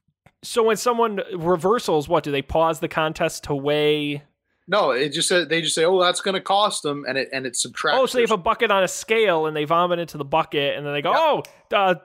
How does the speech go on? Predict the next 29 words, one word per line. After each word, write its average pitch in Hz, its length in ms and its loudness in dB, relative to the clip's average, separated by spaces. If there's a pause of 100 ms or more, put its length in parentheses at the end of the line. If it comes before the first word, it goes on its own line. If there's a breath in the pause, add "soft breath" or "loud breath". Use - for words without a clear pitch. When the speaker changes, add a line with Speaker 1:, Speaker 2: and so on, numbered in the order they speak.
Speaker 1:
thirty-two 269 420 0
ounces. 202 480 0
All 226 140 4
right, 196 240 2
Speaker 2:
Yep. - 60 -20
Speaker 1:
bing," 240 360 -2
and 196 80 -4
then 185 80 -2
they 175 100 0
lower 165 280 2
their 156 100 -2
score 170 300 -2
by 127 80 -2
Speaker 2:
And 127 80 -8
they 147 80 -4
Speaker 1:
thirty-two 143 160 -6
Speaker 2:
translate 175 400 -2
Speaker 1:
ounces. 147 80 -6
Speaker 2:
that 143 180 0
into 135 300 0
however 135 340 2
many 127 200 -2
hot 127 260 0
dogs 113 360 2
or 117 120 -6
oysters 110 560 -2
or 147 60 -2
whatever. 202 260 0
Speaker 1:
Oh. 139 480 -4